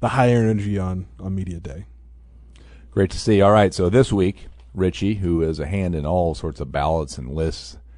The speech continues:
Speaker 2: has to submit his preseason Big Ten ballot.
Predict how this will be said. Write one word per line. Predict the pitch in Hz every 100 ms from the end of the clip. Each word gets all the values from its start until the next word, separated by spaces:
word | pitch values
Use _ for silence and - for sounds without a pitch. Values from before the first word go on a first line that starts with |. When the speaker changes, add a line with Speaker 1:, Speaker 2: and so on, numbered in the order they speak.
| -
Speaker 2:
has | 80 73
to | 82
submit | 82 80 82
his | 78 69
preseason | - 85 82 90 76 76 76 69 - - - -
Big | 85 80 73
Ten | 87 90 104
ballot. | 95 92 110 156